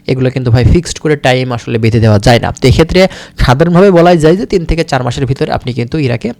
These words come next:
সঠিকভাবে আপনার এজেন্সি যদি কাজ করে থাকে তাহলে কিন্তু আপনার, আহ, যাওয়ার সম্ভাবনা কিন্তু আছে, ঠিক আছে?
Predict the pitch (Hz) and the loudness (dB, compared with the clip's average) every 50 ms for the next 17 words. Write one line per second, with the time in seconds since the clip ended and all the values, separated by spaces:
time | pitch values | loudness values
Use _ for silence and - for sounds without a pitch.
0 | _ - - - 160 156 214 202 170 160 151 135 120 - - 131 123 123 123 120 | _ -16 -8 -6 -4 -2 -2 0 0 2 2 2 2 0 -2 -4 -4 -2 -2 -2
1 | 135 143 143 - - 170 165 143 139 131 127 117 - - - - - 139 143 156 | -2 -4 -4 -2 -2 0 0 2 0 0 0 0 -2 -2 -2 -2 0 0 2 2
2 | 160 175 247 285 - - - - - - - 196 175 170 156 147 143 127 - - | 0 0 -2 -8 -10 -14 -20 -20 -20 -10 -6 -2 -2 -2 -2 -2 -4 -4 -2 -2
3 | 131 120 - - 120 - - 123 123 165 - - _ _ _ - - 113 - 131 | -4 -2 -2 -4 -6 -4 -4 -6 -8 -8 -8 -14 _ _ _ -10 -10 -10 -10 -8
4 | 120 120 113 110 107 - 135 120 117 107 110 104 - - - - - - - - | -6 -4 -2 -2 -2 -4 -6 -6 -6 -6 -6 -8 -10 -10 -10 -10 -10 -8 -8 -10
5 | - - - - - - 117 123 | -10 -10 -12 -6 -4 -2 0 0